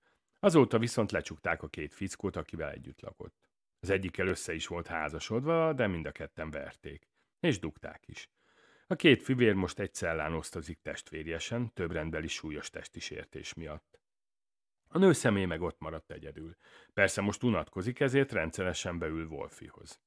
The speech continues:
Meg kell hagyni, amióta a férfiakat az é-, életéből a cellába helyezték át, egészen emberi külsőt öltött.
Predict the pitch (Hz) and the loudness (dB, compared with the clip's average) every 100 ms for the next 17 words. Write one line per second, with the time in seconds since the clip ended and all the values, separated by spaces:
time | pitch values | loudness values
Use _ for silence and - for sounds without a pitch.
0 | _ _ _ - 98 - 78 98 113 95 | _ _ _ 0 2 2 2 4 4 2
1 | 87 92 82 78 82 82 113 113 - 76 | 2 0 -2 -4 -6 -4 0 0 -2 -6
2 | 85 82 73 98 - 113 104 82 - 82 | -8 -10 -8 -6 -6 -4 -2 -4 -6 -8
3 | 78 76 107 107 90 78 85 87 85 - | -6 -4 2 2 2 0 -4 -4 -6 -6
4 | 90 - 123 135 131 80 - 85 78 73 | -10 -2 -2 0 -4 -4 -8 -8 -8 -8
5 | 76 - 76 - - - - - - _ | -12 -12 -12 -12 -16 -18 -20 -16 -18 _